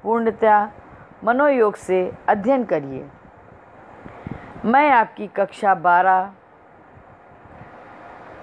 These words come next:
अंग्रेजी माध्यम की सामान्य हिंदी विषय की अध्यापिका आराधना आपको विषय सूची का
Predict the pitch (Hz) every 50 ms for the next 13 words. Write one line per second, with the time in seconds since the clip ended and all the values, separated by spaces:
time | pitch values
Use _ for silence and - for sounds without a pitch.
0 | - - - - - - - 208 233 240 240 285 294 254 302 320 302 269 220 202
1 | 185 180 208 202 190 180 - 170 175 180 175 185 180 - - - - - - 220
2 | 220 208 233 254 269 294 294 285 277 240 208 196 196 190 190 185 180 190 185 185
3 | 185 190 - - - - - - - - - - - 196 233 233 - 285 277 269
4 | 277 - 226 208 190 175 156 156 190 180 175 175 185 170 - 185 180 175 170 -
5 | - - - 165 185 185 185 180 175 180 190 185 185 190 190 - - - - -
6 | - - - - - - - 190 202 196 - - - 190 196 196 196 202 - _
7 | _ _ - _ - - _ _ - 208 233 240 - 285 302 311 - - 247 220
8 | 165 156 202 190 - - 196 190 190 190 202